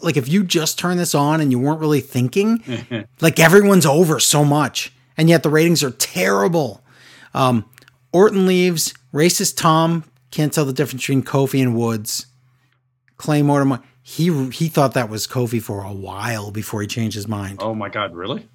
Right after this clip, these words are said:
Speaker 1: Yes. Claymore to Morrison faces Wen. And, um, wow, this Raw. This Raw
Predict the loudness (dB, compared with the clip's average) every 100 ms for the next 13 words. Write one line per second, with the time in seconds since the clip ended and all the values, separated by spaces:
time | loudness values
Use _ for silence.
0 | _ _ -14 -10 -10 -10 -10 -8 -10 -14
1 | _ _ _ -20 -20 -10 2 4 6 6
2 | 8 8 8 6 2 0 0 -4 _ _
3 | -4 0 0 0 -2 -2 0 0 -2 -4
4 | _ _ _ _ _ _ _ _ _ -16
5 | -8 -4 -4 -4 -6 -8 -12 -20 _ -6
6 | 4 8 8 8 4 -2 -2 -2 -2 -4
7 | -12 _ _ _ _ _ _ _ _ _
8 | _ _ _ _ 0 4 6 8 8 6